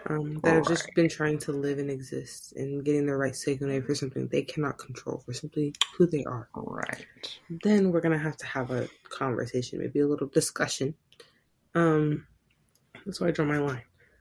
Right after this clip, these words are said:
Speaker 1: However, we can have different, we can have different political opinions. Your family, you,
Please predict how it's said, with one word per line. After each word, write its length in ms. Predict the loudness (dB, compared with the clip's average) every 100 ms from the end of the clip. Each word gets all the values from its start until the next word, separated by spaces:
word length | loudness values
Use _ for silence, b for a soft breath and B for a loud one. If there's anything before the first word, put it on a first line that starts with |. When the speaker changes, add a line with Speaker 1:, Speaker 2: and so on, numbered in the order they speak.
| _
Speaker 1:
However, 520 | -2 0 -2 -4 -12 -18 _ _ -6
we 320 | 0 4 4
can 180 | 6 2
have 320 | 2 0 0
different, 380 | -2 -4 -8 -12 _ _
we 160 | -10 -6
can 160 | 0 0 0 0
have 240 | 2 2
different 340 | 0 -2 -4 -6 -2
political 340 | -2 -2 -4 -6
opinions. 480 | -4 -4 -4 -6 B B B B
Your 100 | -2
family, 500 | 4 6 6 4 0
you, 260 | 0 -2